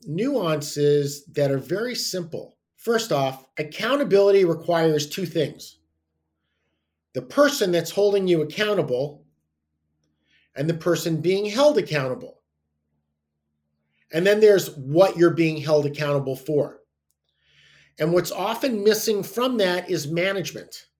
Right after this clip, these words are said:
You know, Adam, you say to me, "Hey, Jeff,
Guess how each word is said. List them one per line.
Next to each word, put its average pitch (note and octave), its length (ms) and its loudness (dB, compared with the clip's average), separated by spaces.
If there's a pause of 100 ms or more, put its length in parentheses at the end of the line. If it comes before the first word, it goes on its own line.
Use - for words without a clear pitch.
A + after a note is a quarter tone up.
(1080)
You E3 80 -2
know, E3 340 2 (540)
Adam, G#3+ 480 4
you F#3 100 0
say F#3+ 240 0
to F3+ 60 0
me, F3+ 140 0
"Hey, G3 260 4
Jeff, F#3+ 500 2